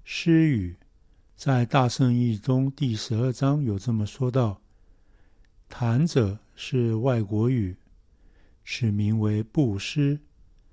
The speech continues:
就是用自己的财物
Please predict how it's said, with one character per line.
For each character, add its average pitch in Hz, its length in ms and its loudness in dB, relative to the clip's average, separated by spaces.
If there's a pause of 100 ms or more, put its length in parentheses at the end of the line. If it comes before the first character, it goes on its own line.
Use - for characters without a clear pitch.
(360)
就 127 220 0
是 117 400 2 (280)
用 156 200 4
自 180 180 -2
己 110 200 -2
的 104 400 0
财 110 400 -4
物 127 280 0